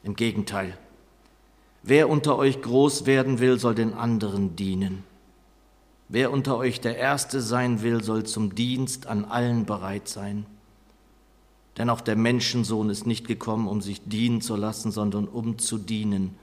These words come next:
und sein Leben als Lösegeld für viele hinzugeben.“ Ihr Lieben, das tat mir so gut, das zu lesen. Und so nehme ich auch das Wort Gottes täglich wahr. Es bringt mich wieder auf die Spur.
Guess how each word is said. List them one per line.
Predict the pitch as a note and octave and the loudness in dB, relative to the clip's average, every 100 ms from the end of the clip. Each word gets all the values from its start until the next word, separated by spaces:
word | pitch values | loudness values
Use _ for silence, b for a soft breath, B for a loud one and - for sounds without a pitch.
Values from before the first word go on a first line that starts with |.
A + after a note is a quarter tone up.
| B B B - | B B B -6
und | A2 | -4
sein | G#2 G#2 G2+ | 0 0 2
Leben | G#2+ A2 G#2 | 2 0 -2
als | G#2+ G2+ - | -4 -6 -4
Lösegeld | G#2 G#2+ G2+ F#2 G#2 G2 | -4 -2 -4 -4 -4 -4
für | - G2 | -4 -6
viele | - G2+ G2 | -6 -6 -4
hinzugeben.“ | F#2+ F#2 - F2 G2+ G2+ G2 B B B B B - | -4 -6 -8 -8 -6 -6 -8 B B B B B -8
Ihr | A2 | -4
Lieben, | G#2+ A2 | -2 -2
das | G2+ A2 | -4 -6
tat | G#2 F#2+ G#2+ | -8 -10 -8
mir | G2+ | -8
so | G#2+ | -8
gut, | - F#3+ - | -8 -10 -8
das | G#2+ - | -8 -8
zu | G2 | -8
lesen. | G2+ F2+ - A2 - _ _ - _ _ _ _ _ - _ _ _ _ _ _ _ _ _ - B B B - | -12 -14 -16 -18 -20 _ _ -20 _ _ _ _ _ -20 _ _ _ _ _ _ _ _ _ -20 B B B 0
Und | E3 | 6
so | F#3 | 8
nehme | F#3 F3 F#3+ G#3 | 8 8 8 8
ich | F3+ E3+ | 6 4
auch | F3 | 4
das | F#3 E3 C#3+ | 2 0 2
Wort | F3 F#3 F3+ - - - | 2 2 0 -6 -6 4
Gottes | F3+ F#3 D#3+ - | 4 4 0 -2
täglich | - E3+ E3+ D#3+ D3 C3 B2 | 2 4 4 2 -2 0 0
wahr. | B2 C3 | 2 2
Es | B2 - | 0 4
bringt | F#3+ G3+ F3+ | 4 4 0
mich | E3 | 0
wieder | F3 F3 | 4 4
auf | E3+ - | 4 2
die | F3+ | -2
Spur. | - - G3 F3+ F3+ | -2 0 2 2 -2